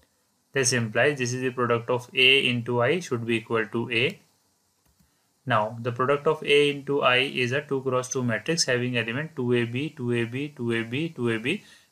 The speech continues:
which is equal to a matrix having element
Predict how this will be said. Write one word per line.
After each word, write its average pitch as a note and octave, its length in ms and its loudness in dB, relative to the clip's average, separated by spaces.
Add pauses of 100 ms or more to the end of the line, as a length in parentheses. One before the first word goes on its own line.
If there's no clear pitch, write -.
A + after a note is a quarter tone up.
which B2 180 2
is D3 120 0
equal B2 340 2
to E3 320 -4
a A#2+ 80 2
matrix A#2+ 460 0
having A#2+ 300 0
element C3 400 -2